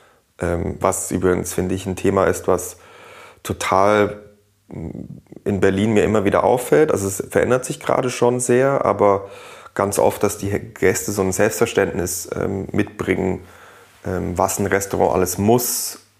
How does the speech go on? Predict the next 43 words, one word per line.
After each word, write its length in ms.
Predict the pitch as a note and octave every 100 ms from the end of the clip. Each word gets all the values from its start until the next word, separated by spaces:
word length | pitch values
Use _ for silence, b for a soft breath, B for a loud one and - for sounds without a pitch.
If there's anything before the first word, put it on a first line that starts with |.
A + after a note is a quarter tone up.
| _ _
gerade 260 | - F#2+ G2
was 140 | D#2+
so 100 | -
die 80 | G2
Preise 460 | - - F#2 G#2 F#2+
betrifft, 540 | E2 - - E2+ -
ne? 160 | G2 G#2
So, 340 | F2+ E2+ F#2 F2 b b b b b _
so 160 | -
ein, 180 | F2 F2 F2
ein, 260 | F2 -
ja, 120 | F2+
ein 120 | E2+ F2+
Mittag 360 | F#2 F#2 -
darf 260 | - G3 -
doch 180 | C4 F#3
nicht 160 | -
mehr 160 | F3+ E2
als 160 | -
zehn 200 | - F2
Euro 200 | - - -
kosten 500 | - F2+ - - F2+
oder 380 | - F2 F2 B B B B B B B B B B B B B B B B
das, 320 | - G2 - - -
wa-, 120 | D#2+
warum 240 | F#2+ F#2 -
ist 200 | - -
denn 80 |
das 160 | G2 F#2
so 80 | F#2+
teuer? 400 | - - G#2+ G2
Also, 180 | F2 F#2+
dass 200 | F#2 -
man 260 | F#2+ F#2
einfach 240 | - F#2 -
so 160 | G2
dieses, 540 | F#2+ F#2+ F#2 F2 - - _ _ _ _ _ _ _ F#3+ - - - - -
dieses 200 | F#2+ -
Thema 300 | A2 A#2 G2
ist 140 | G2
halt, 160 | G2 F#2+
na 120 | G2
ja, 500 | G2 A#2+ A2 - -